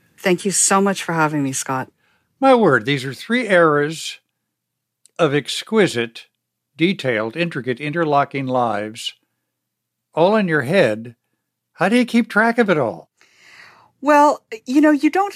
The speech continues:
Speaker 1: think about it too much. It's a little like when you're doing anything that feels complicated, and if you start overthinking it, then it starts to feel less spontaneous and more labored. And it felt very intuitive to write these sections of this book.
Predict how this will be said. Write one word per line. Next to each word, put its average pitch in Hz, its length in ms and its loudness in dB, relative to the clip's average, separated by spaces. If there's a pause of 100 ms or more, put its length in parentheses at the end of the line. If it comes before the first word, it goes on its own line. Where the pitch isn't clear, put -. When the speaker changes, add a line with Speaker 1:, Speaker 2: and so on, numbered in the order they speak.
Speaker 1:
think 277 260 -2
about 214 280 0
it 175 120 -6
too - 200 -6
much. 208 500 0
It's 226 160 2
a 269 60 2
little 285 280 0
like 226 220 0
when 214 140 -2
you're 202 100 -4
doing 190 320 -2
anything 185 560 -2
that 165 260 -2
feels 180 720 -2
complicated, 175 920 0
and 170 260 2
if 170 160 -8
you 196 80 -6
start 208 360 -2
overthinking 175 720 -4
it, 185 180 -10
then 170 360 2
it 165 160 -6
starts - 440 -4 (160)
to 196 120 -8
feel 202 260 0
less 185 220 0
spontaneous 180 920 -4 (540)
and 185 160 2
more 196 180 0
labored. 180 600 -2 (400)
And 240 340 2
it 240 140 2
felt 359 340 -4
very 220 300 2
intuitive 185 800 -4
to 170 140 -6
write 156 260 -2
these 147 160 -2
sections - 560 -2
of 131 140 -8
this - 180 -10
book. - 340 -10